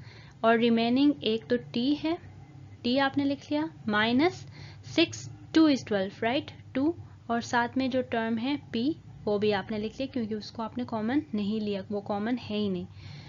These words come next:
प्लस इन दोनों में देखिए फ़ोर और एट में कॉमन अब बता सकते हो कि फ़ोर है, और साथ में जो है ये क्यों इसमें भी आ रहा है, इसमें भी आ रहा है,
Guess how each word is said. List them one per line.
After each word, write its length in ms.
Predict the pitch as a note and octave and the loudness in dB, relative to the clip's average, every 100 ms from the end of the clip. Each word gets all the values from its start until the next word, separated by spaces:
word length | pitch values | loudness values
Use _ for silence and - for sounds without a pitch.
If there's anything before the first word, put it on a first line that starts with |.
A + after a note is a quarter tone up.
| - - - | -18 -20 -2
प्लस 480 | B3 B3 C#4+ E4+ - - - | 2 6 4 2 -6 -16 0
इन 140 | C4+ D#4 | 6 8
दोनों 200 | D4+ D4 | 8 6
में 120 | D4 | 4
देखिए 320 | C#4 C#4 - D4 | 0 -2 -2 -2
फ़ोर 400 | - B3 B3+ C4+ | 0 2 2 2
और 260 | - B3 | 0 -2
एट 320 | A#3 G#3+ A3 A#3 | -2 -2 -2 -2
में 140 | B3 | -2
कॉमन 300 | B3 A3+ A3+ | -2 -4 -2
अब 200 | A#3+ A#3 A3+ - | 0 -2 -4 -8
बता 300 | G#3 G#3 - A#3 | -8 -4 -4 -2
सकते 340 | - C#4+ - | -4 -6 -2
हो 100 | C#4 | -2
कि 140 | C4 C4 | -2 -6
फ़ोर 360 | - G3+ G#3 | -4 -2 0
है, 240 | B3+ D4 D#4+ - - - - - - | 0 -2 -2 -6 -14 -14 -14 -16 -4
और 180 | - A3+ | 4 4
साथ 440 | A3+ - B3 B3+ C#4 | 4 2 2 2 2
में 180 | C4+ C4+ | 2 2
जो 120 | B3 | 0
है 300 | G#3 G#3+ A3 - G#3+ | -2 -4 -6 -6 -8
ये 220 | G3 A3+ B3 | -2 -2 0
क्यों 180 | C#4 C#4 | 0 0
इसमें 340 | - - C#4 C#4 | -2 -2 0 2
भी 100 | C#4+ | 2
आ 140 | C4 | 2
रहा 120 | C4 | 0
है, 80 | C#4 | -2
इसमें 300 | A3 - A3+ G3+ | -6 -4 -2 -2
भी 100 | G3 | -2
आ 140 | F3+ | -4
रहा 100 | |
है, 80 | F3 | -6